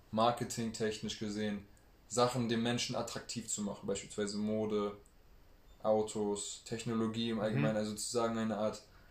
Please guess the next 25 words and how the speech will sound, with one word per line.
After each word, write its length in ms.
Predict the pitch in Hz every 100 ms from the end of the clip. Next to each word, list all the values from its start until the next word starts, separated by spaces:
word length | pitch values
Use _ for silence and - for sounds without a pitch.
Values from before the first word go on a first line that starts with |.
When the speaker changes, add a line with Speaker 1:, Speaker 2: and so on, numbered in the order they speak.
| -
Speaker 1:
Werbung. 640 | 101 101 120 127 110 95 98
Man 200 | 107 104
bewirbt 600 | 104 110 151 165 - -
sich, 540 | 107 107 127 156 - 107
sein 240 | 117 120
Produkt 540 | - 113 113 147 147 - - - - - -
beim 220 | 127 135
Individuum, 800 | 127 127 117 147 135 139 147 143 - - - -
um 100 | 135
Speaker 2:
Ja. 60 | 143
Speaker 1:
zu 120 | 147
gucken, 260 | 175 180 175
ob 140 | 180
das 200 | 180 180
zum 140 | 175 160
Individuum 560 | 160 147 170 160 151
überhaupt 300 | 139 127 -
passt 400 | 127 107 - - -
Speaker 2:
Ja. 200 | 120 117 - - -
Speaker 1:
und 100 | 123
ob 140 | 123
es 80 | 127
das 180 | 117 -
annimmt. 540 | 143 131 101 92 - - - -
Speaker 2:
Ja. 200 | 123